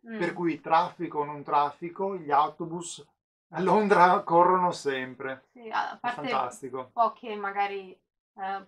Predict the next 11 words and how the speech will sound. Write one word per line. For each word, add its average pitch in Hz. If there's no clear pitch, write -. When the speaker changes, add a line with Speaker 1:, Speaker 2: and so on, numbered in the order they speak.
Speaker 1:
poche -
strade 233
o 208
pochi 202
incroci 208
in 196
cui 190
purtroppo 190
il 185
traffico 180
si, -